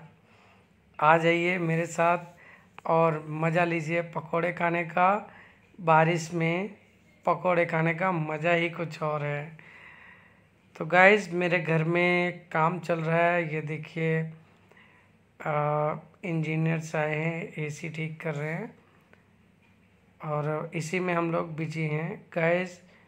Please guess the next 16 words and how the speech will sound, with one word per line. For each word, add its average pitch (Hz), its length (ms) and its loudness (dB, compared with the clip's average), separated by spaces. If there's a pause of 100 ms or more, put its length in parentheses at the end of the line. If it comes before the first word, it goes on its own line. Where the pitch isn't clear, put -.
(280)
बारिश 170 460 4
हो 190 80 0
रही 196 160 2
है 196 260 2
ज़बरदस्त, 180 800 0 (600)
आप 165 260 2
देख 180 260 -2
सकते 180 380 -4
हैं, 175 260 2 (220)
पूरा 185 1040 0 (520)
सब 185 540 2
बारिश 175 360 4
की - 160 -8
वजह 175 240 0
से 175 180 -6
एकदम 175 520 -4